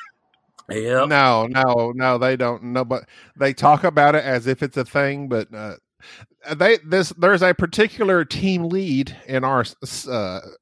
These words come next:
Speaker 2: area that tries to do it. Like, she, she'll do it every now and then, but no one else ever does it ever, and no one, like, uh, joins her on it.
Speaker 1: Well, I will tell you, every time I even think about it, like, right now, since you just brought it up, every time I think about the Walmart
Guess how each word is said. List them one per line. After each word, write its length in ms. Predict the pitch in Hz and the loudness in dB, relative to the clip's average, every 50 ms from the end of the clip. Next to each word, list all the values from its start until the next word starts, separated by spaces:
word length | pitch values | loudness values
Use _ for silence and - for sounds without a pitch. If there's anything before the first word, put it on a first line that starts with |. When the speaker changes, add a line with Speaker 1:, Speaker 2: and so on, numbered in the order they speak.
| _ _ - | _ _ -2
Speaker 2:
area 400 | 143 147 151 156 147 131 117 113 | 2 4 4 4 4 4 2 2
that 220 | 107 104 98 - _ | 2 0 -2 -4 _
tries 460 | - - 139 127 127 143 160 151 - - | -6 0 2 2 4 4 2 0 -4 -6
to 100 | - 175 | -8 -4
do 240 | 160 170 170 170 | 0 0 2 2
it. 160 | 180 180 - - | 2 0 0 -4
Like, 160 | 147 113 101 | -6 -8 -6
she, 380 | - - - 131 127 123 123 - - | -8 -8 -6 -4 -4 -4 -6 -8 -12
she'll 240 | 127 - - 135 135 | -8 -4 -4 -2 0
do 160 | 123 135 135 | 2 2 2
it 80 | 127 131 | 2 2
every 180 | 127 120 123 117 | 2 0 -2 -2
now 220 | 120 123 131 139 | -2 -2 -2 -2
and 100 | 139 139 | 0 0
then, 240 | 139 139 143 139 131 | 0 0 0 0 2
but 240 | 120 120 117 - 131 | 2 2 2 2 -2
no 320 | 123 123 123 127 127 123 | -4 -2 0 2 2 4
one 160 | 123 123 113 | 4 2 2
else 300 | 113 110 107 104 - - | 2 0 0 -2 -4 -4
ever 240 | 110 104 92 98 92 | -4 -4 -4 -4 -4
does 180 | 90 95 92 - | -4 -4 -4 -6
it 100 | 95 - - | -8 -10 -10
ever, 300 | 82 87 82 78 78 80 - - | -10 -10 -8 -8 -10 -12 -12 -12
and 160 | 101 98 98 | -10 -8 -6
no 120 | 98 107 | -4 -4
one, 200 | 107 113 110 101 | -2 -2 -2 -2
like, 220 | 98 95 95 90 - _ | -2 -2 -2 -2 -4 _
uh, 80 | 98 101 | -8 -4
joins 320 | 95 107 101 95 98 98 - _ | -2 0 0 0 -2 -4 -6 _
her 180 | 95 95 87 - | -6 -6 -6 -4
on 200 | 90 90 85 78 | -4 -6 -6 -8
it. 100 | 76 71 - _ _ _ _ _ | -10 -16 -20 _ _ _ _ _
Speaker 1:
Well, 180 | 131 139 135 131 | 0 2 2 4
I 160 | 127 131 160 | 4 4 4
will 140 | 156 151 143 | 4 4 2
tell 220 | 135 - 165 156 | 2 2 2 4
you, 140 | 147 135 127 | 4 2 2
every 260 | 123 143 160 175 165 | 2 0 0 0 -2
time 260 | - 175 170 170 156 139 | 0 2 2 2 4 4
I 160 | 131 143 151 | 2 2 2
even 240 | 151 139 131 117 110 | 0 -2 -4 -4 -4
think 200 | - 156 156 - | -6 -6 -6 -2
about 260 | 139 143 147 151 151 | 0 2 4 4 2
it, 100 | 147 120 | 2 0
like, 140 | 117 113 101 | -4 -2 0
right 260 | 113 131 143 135 123 | 2 0 2 2 0
now, 320 | 131 135 135 131 127 120 | 0 0 0 0 0 -2
since 220 | 107 113 110 - 117 | -4 -6 -6 -6 -6
you 80 | 117 | -6
just 180 | 107 127 120 110 | -4 -6 -4 0
brought 220 | 123 127 127 120 | 2 2 2 2
it 100 | 117 113 | 2 2
up, 200 | 123 131 123 - - | 2 0 0 0 -2
every 240 | 120 127 147 175 165 | -2 -2 -2 -4 -2
time 260 | - 175 165 151 143 | 0 2 2 2 2
I 100 | 135 127 | 0 0
think 180 | 135 135 120 131 | -2 -4 -6 -4
about 240 | 117 110 113 110 | -2 -2 -2 -2
the 80 | 113 110 | -2 0
Walmart 420 | 110 117 120 113 110 110 110 - | 0 0 0 0 0 -2 -4 -4